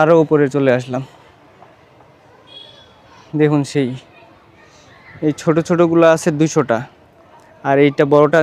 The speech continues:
নিয়ে দুইশো একটা। এই হচ্ছে দুইশো এক গম্বুজ মসজিদ। আপনারা যদি সরাসরি দেখতে আসেন তাহলে আপনাদেরকে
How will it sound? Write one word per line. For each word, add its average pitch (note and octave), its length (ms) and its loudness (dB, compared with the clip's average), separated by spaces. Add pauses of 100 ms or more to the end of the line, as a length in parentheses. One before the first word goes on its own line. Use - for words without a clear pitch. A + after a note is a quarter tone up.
নিয়ে D#3+ 140 4 (100)
দুইশো C#3+ 200 0 (100)
একটা। - 240 -12 (1600)
এই D3 120 2
হচ্ছে C#3+ 180 -2 (100)
দুইশো C#3+ 200 -2 (100)
এক C3+ 140 -2
গম্বুজ C#3+ 340 -2
মসজিদ। B2+ 380 -6 (3250)
আপনারা D#3+ 340 2
যদি D#3+ 140 -4 (100)
সরাসরি D#3 460 0
দেখতে D#3 220 0 (100)
আসেন C#3 220 -4 (720)
তাহলে D3 220 -2
আপনাদেরকে D3+ 420 0